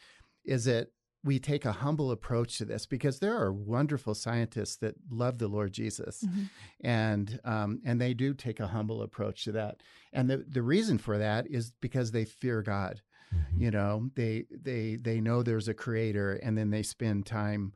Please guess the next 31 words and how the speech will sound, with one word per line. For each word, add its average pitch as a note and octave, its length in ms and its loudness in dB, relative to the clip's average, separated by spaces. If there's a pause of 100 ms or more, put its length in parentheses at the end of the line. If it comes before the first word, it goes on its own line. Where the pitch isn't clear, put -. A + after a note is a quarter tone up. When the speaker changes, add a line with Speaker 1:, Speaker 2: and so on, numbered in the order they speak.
(360)
Speaker 1:
doing G#2 360 0
that. F#2+ 280 -6 (120)
And G#2+ 380 0 (500)
Solomon C#3+ 500 6
goes B2+ 300 4
at A#2+ 120 2
the A#2+ 80 -2
very B2+ 440 4
end B2 240 2
of G#2 240 0 (300)
Ecclesiastes, A#2 1000 0
and A2+ 280 -2
this F3 160 2
is C3 140 0
a G#2+ 40 2
very A#2+ 320 4
common G#2 680 0 (260)
thread A#2 400 2
throughout A2 460 0
the A#2 140 -6
entire A2+ 440 0
Bible, G#2+ 480 0
is G#2+ 260 -2
that A#2 120 -2
we A2+ 140 2
are G#2+ 100 2
to A2+ 140 -8
fear A2 300 -2
God, G#2 360 -2 (440)
you A#2 180 2
know. G#2 320 4